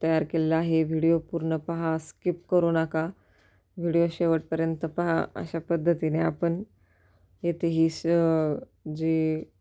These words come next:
खडा लेस आहे, ती गोल राऊंडने चिटकवून घ्यायची. अशाच पद्धतीने चार ठिकाणी आपण ही, अ,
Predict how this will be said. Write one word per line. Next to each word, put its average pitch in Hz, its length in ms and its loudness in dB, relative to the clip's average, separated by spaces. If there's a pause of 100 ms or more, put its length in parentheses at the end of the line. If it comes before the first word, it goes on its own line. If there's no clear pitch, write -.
(480)
खडा 165 200 4
लेस 160 260 2
आहे, 160 340 0
ती - 280 -14
गोल 170 280 2
राऊंडने 165 540 2 (2000)
चिटकवून 175 500 0
घ्यायची. 165 580 0 (1080)
अशाच 170 340 -2
पद्धतीने 165 580 2
चार 170 260 2
ठिकाणी 165 420 -2
आपण 165 280 -2
ही, 165 360 -2 (760)
अ, 156 60 -4